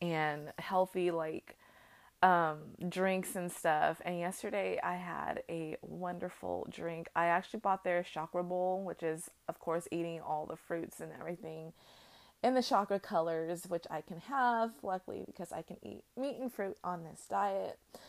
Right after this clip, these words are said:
Um, I had so much fun, you guys, with, um, my friends and stuff at the lake. I don't know if I've mentioned that before, but, um, oh, Daenerys, she always does this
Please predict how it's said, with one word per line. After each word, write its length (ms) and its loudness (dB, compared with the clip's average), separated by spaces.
Um, 560 6
I 100 10
had 380 4
so 280 0
much 240 -4
fun, 380 2
you 80 -4
guys, 440 0
with, 260 0
um, 560 -6
my 180 -6
friends 440 -8
and 160 -10
stuff 440 -6
at 160 -10
the 100 -6
lake. 440 -4
I 80 -8
don't 120 -10
know 80 -6
if 100 -10
I've 120 -8
mentioned 340 -12
that 160 -14
before, 540 -10
but, 300 0
um, 500 -4
oh, 80 -12
Daenerys, 680 -10
she 140 -12
always 380 -4
does 260 -4
this 440 -10